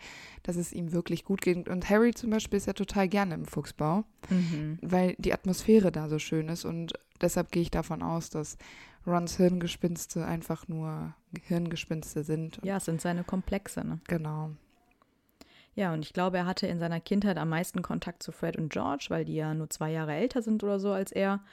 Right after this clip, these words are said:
Speaker 2: Und ich, die beiden haben ja Ron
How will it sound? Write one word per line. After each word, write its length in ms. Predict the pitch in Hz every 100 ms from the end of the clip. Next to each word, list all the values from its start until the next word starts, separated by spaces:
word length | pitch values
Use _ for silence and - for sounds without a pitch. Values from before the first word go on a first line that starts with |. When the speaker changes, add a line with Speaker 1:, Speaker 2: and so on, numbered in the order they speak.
| - - - - _
Speaker 2:
Und 480 | 175 170 170 170 -
ich, 200 | - - -
die 200 | 175 185
beiden 340 | 165 220 226
haben 260 | 202 202 190
ja 80 | 180
Ron 280 | 175 208